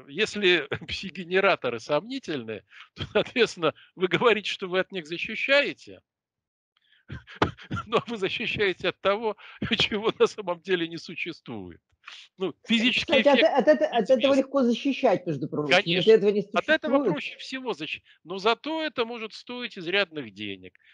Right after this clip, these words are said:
Speaker 1: Или вы там порчу, э, а, защищаете от порчи, от оккультного воздействия.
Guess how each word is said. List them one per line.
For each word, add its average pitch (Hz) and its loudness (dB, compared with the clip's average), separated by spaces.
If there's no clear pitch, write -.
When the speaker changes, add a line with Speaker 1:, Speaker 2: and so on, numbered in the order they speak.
Speaker 1:
Или 240 0
вы 254 0
там 185 2
порчу, 196 -4
э, - -12
а, 139 4
защищаете 185 0
от - -4
порчи, 156 -10
от 143 -6
оккультного 180 -8
воздействия. 123 -6